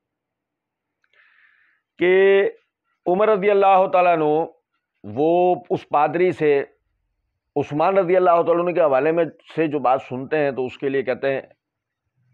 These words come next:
कि अल्लाह उस्मान के ऊपर रहम करें, सही।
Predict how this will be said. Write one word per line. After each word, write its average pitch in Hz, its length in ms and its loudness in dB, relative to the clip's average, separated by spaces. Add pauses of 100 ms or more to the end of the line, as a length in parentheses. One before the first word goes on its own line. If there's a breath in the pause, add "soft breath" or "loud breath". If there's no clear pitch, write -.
(400)
कि 127 60 -6 (120)
अल्लाह 160 280 2
उस्मान 147 420 -2
के 147 60 -2
ऊपर 151 200 -2
रहम 120 240 -4
करें, 90 200 -12 (2250)
सही। 135 220 -2